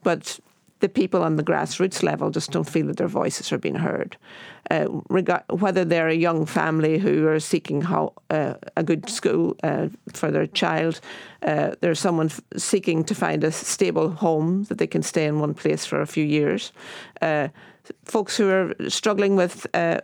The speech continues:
accessibility at our crosswalks because in the wintertime they're, they're, uh, inaccessible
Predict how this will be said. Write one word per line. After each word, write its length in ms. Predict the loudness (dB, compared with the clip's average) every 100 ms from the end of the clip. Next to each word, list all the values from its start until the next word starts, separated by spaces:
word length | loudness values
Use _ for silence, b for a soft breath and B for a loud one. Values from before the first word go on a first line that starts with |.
| -2
accessibility 760 | 0 0 0 0 2 4 4 2
at 80 |
our 100 | 0
crosswalks 640 | 0 0 -2 0 0 0 -2
because 280 | 0 0 2
in 80 |
the 60 | 2
wintertime 480 | 2 0 -2 -2 0
they're, 240 | 0 0 B B B B
they're, 280 | 2 2 2
uh, 100 | 0 2
inaccessible 800 | 0 2 0 0 0 0 0